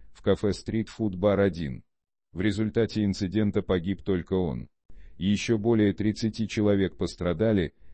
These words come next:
девятнадцать из них были госпитализированы. Сначала в экстренных службах сообщили о хлопке, без последовавшего пожара. Позже стало известно, что взорвался гипсовый бюст пропагандиста, который принесла ему в подарок одна из посетительниц.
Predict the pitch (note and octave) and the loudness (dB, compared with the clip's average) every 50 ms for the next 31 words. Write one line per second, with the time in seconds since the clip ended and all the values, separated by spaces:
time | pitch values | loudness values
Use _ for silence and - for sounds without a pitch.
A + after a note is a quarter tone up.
0 | - - - G2 G2 G#2+ A2 A2 - A#2+ A#2+ A#2+ A2 - A#2 G#2 - G#2+ G2+ F2+ | -18 -14 -6 0 2 2 2 2 2 2 0 0 0 0 -2 -2 -2 -2 -2 0
1 | G#2+ A2 G#2+ F#2+ F#2 F2 A2 G#2+ G#2 G2 F#2 G#2 - - - G#2 - A2+ A2 G#2+ | 2 0 0 0 0 0 2 2 2 2 2 0 -2 -2 -6 -4 0 2 2 2
2 | G#2+ G2 G2+ G#2+ G2+ E2+ D2 B1 A#1 G#1+ G1+ - - _ _ _ _ - - - | 2 0 0 0 0 0 -2 -4 -6 -8 -10 -12 -16 _ _ _ _ -18 -16 -16
3 | - - - - - G#2+ G2+ G2 - B2 A#2+ A#2 A#2 G#2+ A2 G#2 F2+ - - F#2+ | -16 -16 -12 -4 0 0 0 2 4 4 4 6 6 4 4 2 0 -2 -4 -2
4 | F#2+ F#2 F#2 E2+ - - - G#2+ G#2+ F#2 F2 F2+ F#2 - - - G2+ F#2 F2+ - | 0 0 0 -2 -4 -4 -2 -2 -2 0 0 -2 -4 -2 0 2 2 2 2 0
5 | - G2+ F#2 F2 F2 F2 D#2 - - G#2 A#2 A#2+ A2 - - E2+ C#2 - _ - | -2 0 2 2 2 2 0 -2 -2 0 0 0 0 -2 -6 -8 -8 -8 _ -18
6 | - - - - - - F2+ G#2+ - - A2+ G#2 - - A2 A2 G#2+ A2 G#2 G2+ | -20 -20 -18 -16 -8 -2 -2 0 0 2 0 0 0 2 0 2 2 2 2 0
7 | G2 - - G#2+ G2+ G2+ G2 - G#2 G#2 F#2+ F2+ F#2+ E2+ C#2 B1 B1+ - _ _ | 0 -2 -2 -2 0 0 0 2 2 2 2 2 -2 -2 -2 -4 -8 -12 _ _
8 | _ _ _ _ _ _ _ _ _ - A2 A2+ G2+ G#2+ G#2+ - - - G#2 G2 | _ _ _ _ _ _ _ _ _ -2 0 0 0 0 -2 -2 2 4 4 6
9 | F#2 F2+ F2 D#2+ D2+ E2+ G2 A#2+ A#2 G#2 - F#2 E2 C#2+ - - - - - - | 6 4 4 2 0 0 0 0 0 0 -2 -4 -4 -4 -6 -10 -18 -20 -20 -18
10 | - - - A2 G2+ F2 G2+ A2 G#2+ G#2+ A2 A2 G2+ F#2 - G2+ F2+ F2 G#2 G#2 | -10 -2 2 2 2 4 4 4 4 4 4 4 2 2 0 -2 0 0 -2 -2
11 | - - - G2 F#2 F#2 F2+ D#2+ G2 F#2 - - - - F2+ F2+ - F2+ E2 F#2 | -2 -2 0 0 2 2 0 0 -2 -2 -4 -4 -6 -4 -4 -2 -2 -2 0 2
12 | F#2 F2+ F2+ F#2 A#2+ A2 - - F#2 D2 A#1+ _ _ - - - - - - - | 2 2 2 0 0 -2 -2 -2 -4 -4 -4 _ _ -20 -20 -18 -18 -8 0 2
13 | G2+ - A2+ A2 A2 G#2+ - - G#2 G2+ G2+ F#2+ - - G#2+ G#2+ G#2 G2+ F#2+ F#2+ | 2 4 4 4 4 2 2 2 2 2 2 2 0 2 2 4 4 4 4 2
14 | F2+ - - G#2 F#2+ F2 G#2+ G2+ G2 F#2 - G2+ F2+ E2 F#2+ G2 F#2+ F#2 - - | 0 0 0 0 2 4 4 4 2 2 0 0 0 2 2 2 2 0 0 -2
15 | - G2 - - A2 - - G2+ D#2+ - D#2 C#2 B1 A#1+ G#1 - - - | -4 -4 -2 -2 -4 -4 -4 -6 -6 -6 -6 -8 -8 -8 -10 -12 -16 -20